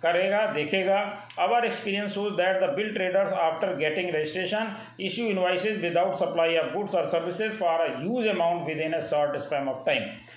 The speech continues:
तो यहाँ पर इनके अनुभव में ये चीज़ें आई हैं कि जो इस तरह का काम करने वाले लोग हैं, जो बिल ट्रेडर्स हैं, ये क्या, क्या करते हैं, रजिस्ट्रेशन लेते हैं और तुरंत जो है, अ,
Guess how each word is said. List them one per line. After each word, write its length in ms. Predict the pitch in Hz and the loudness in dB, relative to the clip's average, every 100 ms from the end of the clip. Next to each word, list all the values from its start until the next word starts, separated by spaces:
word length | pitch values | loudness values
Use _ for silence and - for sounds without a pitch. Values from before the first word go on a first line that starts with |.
| - - - | -20 -14 -4
तो 60 | |
यहाँ 320 | 170 165 226 233 | 0 0 2 2
पर 340 | 226 220 196 | 2 2 0
इनके 240 | 185 185 | -2 0
अनुभव 360 | 196 185 160 208 | 2 2 2 2
में 120 | 196 | 2
ये 120 | 175 | 0
चीज़ें 400 | 170 170 156 175 | 0 -4 -4 -4
आई 240 | 151 156 208 | 0 0 2
हैं 460 | 165 151 160 - - - | 2 0 -2 -8 -12 -10
कि 100 | 180 | -4
जो 160 | 196 | -2
इस 240 | 214 214 208 | -2 -2 0
तरह 160 | 190 | 2
का 160 | 190 180 | 2 2
काम 320 | 180 165 170 | 2 0 0
करने 260 | 160 156 160 | 0 0 2
वाले 300 | 147 147 139 | 2 2 0
लोग 320 | 131 185 175 | 0 0 2
हैं, 420 | 180 196 196 - - | 0 0 -4 -12 -18
जो 240 | 127 156 | -8 -6
बिल 280 | 135 185 226 | -2 0 0
ट्रेडर्स 440 | 202 190 196 190 185 | 2 4 4 2 0
हैं, 420 | 202 202 - - | -2 -4 -10 -8
ये 120 | 190 214 | -4 0
क्या, 180 | 202 | 0
क्या 340 | 185 185 196 190 | 0 -2 0 2
करते 280 | 180 175 185 | 2 0 -2
हैं, 240 | 185 180 | 0 0
रजिस्ट्रेशन 480 | 156 165 220 208 208 | 0 0 0 0 2
लेते 320 | 180 175 175 | 0 0 0
हैं 480 | 170 175 170 - - | 2 0 -4 -10 -2
और 240 | 170 170 208 | -2 0 0
तुरंत 320 | 214 226 208 | 2 2 0
जो 180 | 170 156 | 0 2
है, 240 | 160 160 | 2 2
अ, 280 | - - | -2 -10